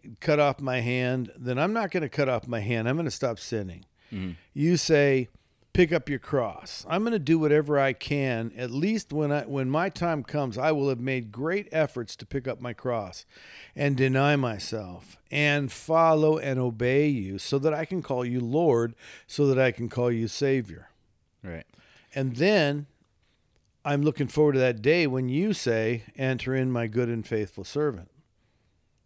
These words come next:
Speaker 2: Yeah,
Speaker 1: That
Speaker 2: I mean,
Speaker 1: also a future tense event.
Speaker 2: Yeah, I, I see that, and I see this.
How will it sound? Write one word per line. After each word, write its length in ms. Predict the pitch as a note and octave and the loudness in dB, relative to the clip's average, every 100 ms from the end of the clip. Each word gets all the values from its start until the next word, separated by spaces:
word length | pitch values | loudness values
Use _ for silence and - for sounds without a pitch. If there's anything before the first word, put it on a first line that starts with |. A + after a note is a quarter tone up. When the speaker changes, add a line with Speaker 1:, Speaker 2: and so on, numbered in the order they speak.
| _ _ _ _ _ | _ _ _ _ _
Speaker 2:
Yeah, 180 | C3 B2 | -2 -2
Speaker 1:
That 80 | - | -2
Speaker 2:
I 20 | |
mean, 100 | A#2+ | 2
Speaker 1:
also 380 | D#3 G3 A#2+ C3 | 4 4 4 0
a 40 | A2 | 0
future 400 | B2+ A#2 - A2 | -4 -6 -6 -8
tense 360 | B2+ A2 - | -6 -6 -6
event. 340 | G2+ G2 F2 - _ _ | -8 -8 -10 -16 _ _
Speaker 2:
Yeah, 320 | B2+ C#3+ E2+ F2+ - | -10 -8 -8 -14 -10
I, 220 | A#2 B2 - _ _ _ _ - | -6 -6 -8 _ _ _ _ -8
I 140 | A#2 | -6
see 180 | B2+ C3 | -4 -6
that, 180 | A2+ A2 | -4 -4
and 120 | G2 | -4
I 60 | G2+ | -6
see 240 | - B2 | -6 -8
this. 380 | G#2 G#2 - - | -4 -6 -6 -16